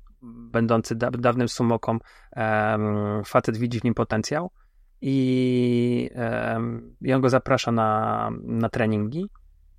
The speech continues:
a okazuje się, że właśnie szkoła sumo wygląda, e, tak, że,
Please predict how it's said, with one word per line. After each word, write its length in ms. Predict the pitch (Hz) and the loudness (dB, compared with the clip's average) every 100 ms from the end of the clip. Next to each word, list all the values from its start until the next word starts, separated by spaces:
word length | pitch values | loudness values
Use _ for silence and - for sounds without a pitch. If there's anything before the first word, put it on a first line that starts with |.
| _ | _
a 380 | - 123 117 117 | 0 4 6 4
okazuje 400 | 113 127 127 123 | 4 2 4 4
się, 140 | - 120 | 4 0
że 360 | 117 113 117 113 | 2 0 0 0
właśnie 280 | 117 - | -2 -2
szkoła 300 | 120 - 120 | -2 0 2
sumo 360 | 117 - 120 110 | 0 0 2 2
wygląda, 600 | 110 113 110 110 104 104 - - - - | 2 2 4 4 2 0 -6 -20 -20 -6
e, 220 | 120 107 | -2 -2
tak, 320 | 104 123 113 | 2 2 2
że, 640 | 113 107 107 113 113 113 | 0 -4 -2 0 0 0